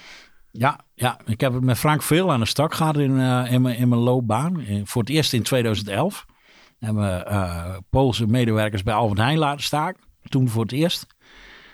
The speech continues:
En, ehm, daar waren ook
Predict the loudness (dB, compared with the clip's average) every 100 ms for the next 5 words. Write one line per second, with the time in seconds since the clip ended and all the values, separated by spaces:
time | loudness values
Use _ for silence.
0 | _ _ 0 2 2 2 0 -4 -2 0
1 | 0 0 -2 -2 -6 _ _ _ -2 2
2 | 4 2 0 0 0 0 -4